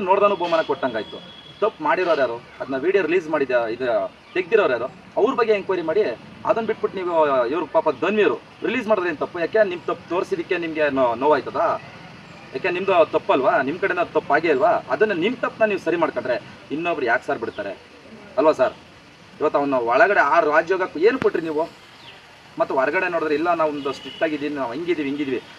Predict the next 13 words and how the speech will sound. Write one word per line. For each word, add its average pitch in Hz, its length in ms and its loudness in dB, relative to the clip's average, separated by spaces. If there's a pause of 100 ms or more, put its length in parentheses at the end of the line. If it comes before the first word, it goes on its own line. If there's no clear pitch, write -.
(160)
ನಮ್ಮ 131 180 -2 (220)
ಕಾನೂನು 170 280 0
ಹಿಂಗಿದೆ, 165 340 0
ಆ - 80 -2
ಥರ 160 140 -2
ಇದೆ, 147 120 -4
ಈ - 60 -10
ಥರ" 160 140 -2
ಅಂತ 139 160 -8
ಎಲ್ಲ 160 160 0
ಹೊರಗಡೆ 139 300 2
ನೀವು 131 160 -4
ತೋರಿಸ್ತೀರಾ. 123 320 -4